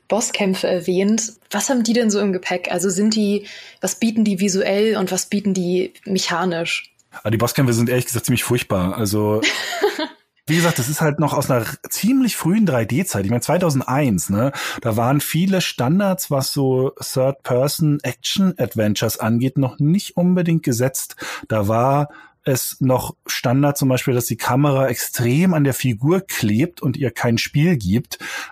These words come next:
Speaker 2: was heutzutage echt schwierig ist. Es gibt kein, beim normalen Laufen gibt es kein Strafing, das geht dann nur, wenn man den Gegner aufschaltet. Das geht aber tatsächlich auch schon, dass man einen einzelnen Gegner aufschaltet,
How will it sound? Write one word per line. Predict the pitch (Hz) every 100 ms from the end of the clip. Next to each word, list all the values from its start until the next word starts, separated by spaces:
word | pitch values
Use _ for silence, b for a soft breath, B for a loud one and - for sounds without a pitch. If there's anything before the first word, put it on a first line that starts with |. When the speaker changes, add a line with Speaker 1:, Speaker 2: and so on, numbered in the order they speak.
| -
Speaker 2:
was | 113 113 - -
heutzutage | 117 123 - 127 123
echt | -
schwierig | - 143 143
ist. | 180 131
Es | 131
gibt | - 151 -
kein, | - 120 151 165 151
beim | 123 123
normalen | 117 110 127 170
Laufen | 151 143 139
gibt | -
es | -
kein | - 120 117
Strafing, | - 120 120 160 185 202
das | 147 -
geht | 123
dann | 123
nur, | 127 127
wenn | 120
man | 113
den |
Gegner | 110 110 107
aufschaltet. | 107 120 - 165 175 254 B B B B _
Das | 156 -
geht | 180
aber | 269 113
tatsächlich | 98 101 101 107
auch | - 107
schon, | 196
dass | 185
man | 120 107
einen | 120
einzelnen | 135 147 123 117 107
Gegner | 113 113 104
aufschaltet, | 104 170 - - 147 160 170 175